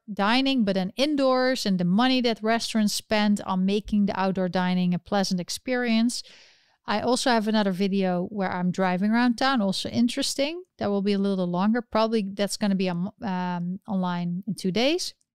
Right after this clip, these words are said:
And that way we just, uh, you know, with your support, I can continue focusing on this and Dirk can help me with this. Um,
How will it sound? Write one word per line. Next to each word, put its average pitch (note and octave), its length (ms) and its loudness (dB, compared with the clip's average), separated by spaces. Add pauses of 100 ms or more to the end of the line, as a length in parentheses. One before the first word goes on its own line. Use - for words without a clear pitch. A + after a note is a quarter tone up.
(1400)
And B3+ 480 4
that D4+ 180 2
way F#4+ 140 0
we D#4 140 -2
just, - 500 -4
uh, C#4 260 2
you C4+ 140 -2
know, B3+ 100 2
with B3+ 200 0
your C#4+ 80 2
support, C4 720 -2
I G#3+ 120 -4
can A#3 240 0
continue A#3+ 420 0
focusing A3+ 680 -2
on F#3+ 320 0
this C4 580 -2
and G3 180 0
Dirk A3+ 240 -2
can A3+ 140 0
help A3 260 2
me A3+ 140 2
with A3 180 -2
this. A3 400 -6 (680)
Um, G3+ 800 2